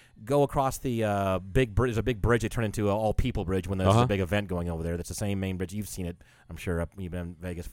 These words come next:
Speaker 1: after the new stadium got built. So we're going over that, and there's just all kind of, and it's all, I'm just looking around at all the, the demo, of course, and it's, there are people there with their kids that
Speaker 2: Uh-huh.
Speaker 1: are pretty young. I was definitely in the, I wasn't the oldest person there by a long shot, but I was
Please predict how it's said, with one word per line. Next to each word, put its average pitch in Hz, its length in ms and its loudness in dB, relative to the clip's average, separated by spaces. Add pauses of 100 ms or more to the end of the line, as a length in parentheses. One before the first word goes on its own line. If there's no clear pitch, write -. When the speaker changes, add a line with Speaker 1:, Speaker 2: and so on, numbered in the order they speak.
Speaker 1:
after 92 140 -14
the 85 80 -10
new 82 100 -10
stadium 85 240 -12
got 78 160 -12
built. 82 260 -8 (380)
So 104 140 -2
we're 104 80 4
going 117 240 4
over 104 160 2
that, 104 120 6
and 98 80 -4
there's 92 220 0 (380)
just 196 120 0
all 160 140 8
kind 135 280 2
of, - 40 -18 (140)
and 147 100 2
it's 139 140 2
all, 143 440 10
I'm 143 100 -2
just 143 180 -4
looking 139 240 4
around 120 340 4
at 120 60 -6
all 117 180 4
the, 107 260 2
the 120 100 -4
demo, 117 300 2
of 95 120 -2
course, 104 260 0
and 107 80 -4
it's, - 240 -6 (480)
there 147 140 4
are - 40 6
people 135 220 2
there 127 140 6
with 117 80 0
their 117 120 4
kids 107 640 0
that 113 100 10
Speaker 2:
Uh-huh. 107 100 10
Speaker 1:
are 101 80 6 (320)
pretty 156 200 6
young. 107 400 4 (760)
I 160 100 6
was 196 160 6
definitely 151 280 2
in 131 80 2
the, 123 200 0 (140)
I - 40 -2
wasn't 180 180 4
the 151 100 2
oldest 135 340 4
person 120 280 4
there 107 180 4
by 101 200 6
a 98 60 6
long 110 260 4
shot, 82 360 -2 (420)
but 113 120 4
I 131 120 8
was 113 400 4